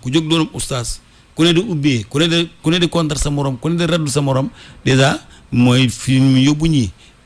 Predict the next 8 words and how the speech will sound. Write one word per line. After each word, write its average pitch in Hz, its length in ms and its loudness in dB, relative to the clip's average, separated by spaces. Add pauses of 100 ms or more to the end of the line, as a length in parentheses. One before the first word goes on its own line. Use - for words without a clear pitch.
(440)
Euh, 131 160 -2
gis 131 140 0
nga 147 100 2
weeru 147 300 2
koor 135 240 -4 (260)
mënuñu 123 340 2
ci 147 120 -2
ànd, 135 280 -6